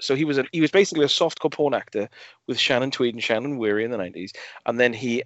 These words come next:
had a chance to do his directorial debut. So there's lots of boobs in it. And it's, the story is that, like, sex, virtual sex robots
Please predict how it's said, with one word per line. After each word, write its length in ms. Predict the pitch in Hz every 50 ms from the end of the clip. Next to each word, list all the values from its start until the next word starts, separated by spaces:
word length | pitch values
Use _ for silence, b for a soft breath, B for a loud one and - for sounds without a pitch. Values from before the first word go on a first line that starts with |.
| _ -
had 180 | - - 123 123
a 20 | 123 -
chance 180 | 135 120 113 -
to 60 | -
do 80 | 120
his 100 | 113 107 - 127 120 113 _ _ - - -
directorial 420 | 113 110 - - 123 117 110 107 98
debut. 380 | 110 110 104 98 95 101 98
So 340 | - - - 127 117 117 113 B B B B B B B
there's 180 | - 139 131 135
lots 280 | 156 165 - - - -
of 120 | 147 131
boobs 280 | 120 131 117 107 - 101
in 80 | 95
it. 100 | 90 - _ _ _ B B B B B B B B -
And 240 | - 131 127 127 - _
it's, 200 | - 160 139 _ _
the 80 | - 151
story 360 | - - - 190 202 208 175
is 100 | 143 123
that, 120 | - - 147
like, 260 | 127 123 - - _ - - - -
sex, 480 | - - - 190 - - - - - - -
virtual 440 | 151 135 156 180 175 - 185 180 160
sex 360 | - - 151 - - - -
robots 600 | 120 113 101 104 104 - - - - - -